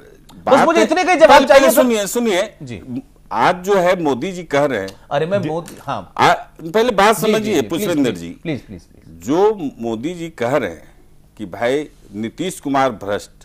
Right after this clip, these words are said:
Speaker 2: मांझी भ्रष्ट, अरे भाई आपने लंबे समय तक के आप
Speaker 1: अरे
Speaker 2: बी-,
Speaker 1: मैंने
Speaker 2: डिप्टी
Speaker 1: कहा
Speaker 2: सीएम
Speaker 1: भाई
Speaker 2: रहे।
Speaker 1: मिथिलेश जी, नीतीश जी को छोड़ दीजिए, मांझी जी को जो भ्रष्ट उन्होंने कहा
Speaker 2: नहीं,
Speaker 1: सात
Speaker 2: नहीं।
Speaker 1: पंद्रह दिन के बाद, इस पे आपकी प्रतिक्रिया रहे। नीतीश जी को छोड़ दीजिए, मान
Speaker 2: नहीं,
Speaker 1: लिया गलत
Speaker 2: मांझी
Speaker 1: कहा।
Speaker 2: जी, मांझी जी
Speaker 1: मांझी
Speaker 2: का
Speaker 1: जी
Speaker 2: जो
Speaker 1: को
Speaker 2: आज स्टेटमेंट आया है,
Speaker 1: जी।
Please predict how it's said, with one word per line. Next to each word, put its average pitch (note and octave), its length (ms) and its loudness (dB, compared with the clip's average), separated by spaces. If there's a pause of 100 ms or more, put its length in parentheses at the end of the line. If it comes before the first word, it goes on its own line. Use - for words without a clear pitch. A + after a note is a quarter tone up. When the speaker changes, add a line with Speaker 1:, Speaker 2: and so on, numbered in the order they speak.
(560)
Speaker 2:
मांझी B2+ 460 0
भ्रष्ट, A#2 540 -8 (440)
अरे - 140 -8
भाई C#3+ 240 -2
आपने G3+ 540 -2 (400)
लंबे C3 480 2
समय F#3+ 300 -2
तक F#3+ 300 -4
के F#3+ 80 0
आप D3 300 2
Speaker 1:
अरे F3+ 160 2
Speaker 2:
बी-, A#3 100 0
Speaker 1:
मैंने C4 180 2
Speaker 2:
डिप्टी A#3+ 260 4
Speaker 1:
कहा A#3+ 220 8
Speaker 2:
सीएम F#3+ 120 0
Speaker 1:
भाई A3+ 140 6
Speaker 2:
रहे। D4 140 2
Speaker 1:
मिथिलेश B3+ 380 4
जी, C#4 180 -2
नीतीश C4+ 400 0
जी C#4 100 -2
को D#4 120 4
छोड़ E4+ 320 8
दीजिए, C#4 420 2 (200)
मांझी A3+ 400 6
जी D#4+ 140 2
को D#4+ 140 4
जो E4 100 8
भ्रष्ट B3+ 340 4
उन्होंने D#4 260 6
कहा B3+ 320 6
Speaker 2:
नहीं, C#4 120 6
Speaker 1:
सात B3 160 8
Speaker 2:
नहीं। G3+ 100 -8
Speaker 1:
पंद्रह B3+ 220 4
दिन C4+ 100 0
के B3 60 -4
बाद, D4+ 240 6 (140)
इस B3 160 2
पे E4+ 120 2
आपकी D#4 300 8
प्रतिक्रिया B3+ 340 2
रहे। B3+ 160 2
नीतीश C4+ 320 2
जी D#4 80 -2
को D#4 100 0
छोड़ D4 240 6
दीजिए, D4 180 2
मान C4+ 220 6
Speaker 2:
नहीं, D4+ 140 6
Speaker 1:
लिया - 0 -
गलत G3 300 6
Speaker 2:
मांझी B3+ 300 2
Speaker 1:
कहा। A3+ 60 -8
Speaker 2:
जी, F3+ 180 -8
मांझी F3+ 400 2
जी F#3+ 80 -2
Speaker 1:
मांझी A#3 200 4
Speaker 2:
का A3+ 100 6
Speaker 1:
जी G#3+ 60 2
Speaker 2:
जो A#3 80 6
Speaker 1:
को G3+ 60 6
Speaker 2:
आज A3+ 160 4
स्टेटमेंट G#3+ 720 0
आया D#3 280 6
है, A#2 280 2
Speaker 1:
जी। F3 280 -2